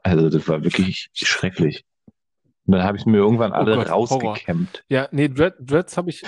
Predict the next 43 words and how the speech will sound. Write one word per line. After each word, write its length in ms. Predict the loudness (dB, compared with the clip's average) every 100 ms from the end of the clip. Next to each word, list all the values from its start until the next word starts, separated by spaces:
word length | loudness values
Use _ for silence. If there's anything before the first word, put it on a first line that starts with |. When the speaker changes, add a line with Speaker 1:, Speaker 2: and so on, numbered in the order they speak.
| -18 _
Speaker 1:
Ja. 80 | -6 -6 _ _
Speaker 2:
ich 120 | -4 2
glaub, 200 | 2 2
ich 80 |
Speaker 1:
Haare. 80 | -2
Speaker 2:
hätte 140 | -4 -4
ganz 200 | -6 -2
gern 220 | -2 -2
manchmal 300 | -6 -6 -6
Dreads 300 | -4 -6 -6
gehabt, 320 | -6 -6 -8
so, 160 | -6 -6 -8 _ -10
ja, 240 | -10 -10 _
oder 300 | -2 -2 -2 -6
hier. 220 | -6 -6 -6 _ _ _ _ _ _ _ _ _ _ -20 -16 -6 0
Speaker 1:
Ja, 120 | 2
ich 80 | 2
glaub, 160 | 0 2
es 100 | -2
hätte 160 | 0
dir 120 | 2
Speaker 2:
Ja. 100 | 2
Speaker 1:
auch 80 | 2
echt 160 | -2 -4
gut 160 | -8 -6
gestanden. 380 | 0 2 4
Speaker 2:
Ja. 40 | 6
Speaker 1:
Mir 140 | 6
nicht, 220 | 4 2 -2
Speaker 2:
Ich 40 |
Speaker 1:
aber 260 | 0 0 2
Speaker 2:
bin 80 | 2
Speaker 1:
dir 60 |
Speaker 2:
da 60 | 2
noch 40 |
nicht 40 | 2
so 40 | 2
Speaker 1:
bestimmt. 200 | 2 0
Speaker 2:
überzeugt 300 | -4 -10 -8
von. 160 | -10
Ich 140 | -10 -4
gla-, 160 | -2
ich, 140 | 0